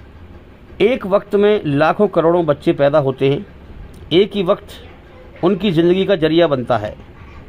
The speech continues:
पैदा होने का और फिर जीवन का और फिर मौत का। अब अल्लाह ताला ने चूँकि ये दुनिया इम्तिहान का जरिया बनाया है, इम्तिहान के लिए बनाई है दुनिया,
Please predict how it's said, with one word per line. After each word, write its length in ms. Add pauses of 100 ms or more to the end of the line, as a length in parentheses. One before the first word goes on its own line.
(880)
पैदा 280
होने 320
का 220 (640)
और 100
फिर 220
जीवन 380
का 220 (920)
और 100
फिर 220
मौत 280
का। 220 (1500)
अब 200
अल्लाह 180
ताला 240
ने 140
चूँकि 260
ये 100
दुनिया 300
इम्तिहान 460
का 120
जरिया 280
बनाया 260
है, 200 (920)
इम्तिहान 480
के 120
लिए 160
बनाई 260
है 100
दुनिया, 380